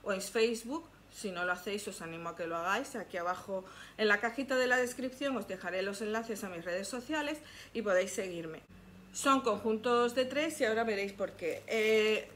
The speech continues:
tres de ellos son, eh, unos paisajes de, que no he buscado todavía información, que es Cuscobo,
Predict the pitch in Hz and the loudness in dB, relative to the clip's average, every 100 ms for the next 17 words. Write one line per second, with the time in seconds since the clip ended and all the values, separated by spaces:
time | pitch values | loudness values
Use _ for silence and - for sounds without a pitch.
0 | - 262 302 320 320 311 320 - 285 285 | 2 4 4 2 0 0 -2 0 2 2
1 | 311 - 233 240 233 220 196 - - - | 0 -2 0 2 2 2 -2 -10 -16 -18
2 | - - - - - - - - - - | -18 -18 -18 -18 -18 -16 -14 -12 -10 -12
3 | - - 247 262 254 254 240 269 247 247 | -4 2 4 4 4 4 4 6 4 4
4 | 294 277 240 220 208 202 196 185 185 185 | 0 4 4 6 4 2 0 -4 -6 -4
5 | 196 220 220 226 220 220 208 208 202 214 | -4 -4 -2 0 0 0 0 -2 -4 -4
6 | 196 190 233 220 214 208 196 - - 214 | -4 -6 -2 -2 -2 -4 -8 -8 -10 -10
7 | - - 220 214 202 208 | -8 -2 -2 0 -4 -4